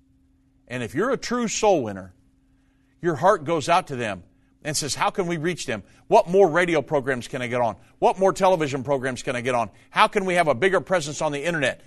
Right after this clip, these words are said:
to reach these people with the gospel of the kingdom of God?" So yes, on one hand, I want the Lord to come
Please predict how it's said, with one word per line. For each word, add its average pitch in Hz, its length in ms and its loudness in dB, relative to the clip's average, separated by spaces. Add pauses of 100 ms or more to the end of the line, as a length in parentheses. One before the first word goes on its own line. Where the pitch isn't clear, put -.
(160)
to 170 100 -4
reach 165 340 -2
these 196 160 -4
people 156 280 -6
with 151 120 -4
the 139 80 -8
gospel 147 380 0
of 123 60 -4
the 117 60 -8
kingdom 135 300 -8
of 110 100 -8
God?" 107 300 -2 (720)
So 170 200 2
yes, 190 320 4
on 151 160 0
one 220 180 4
hand, 147 260 -2
I 156 80 4
want 170 220 0
the 156 80 -4
Lord 160 320 2
to 139 80 -4
come 190 400 2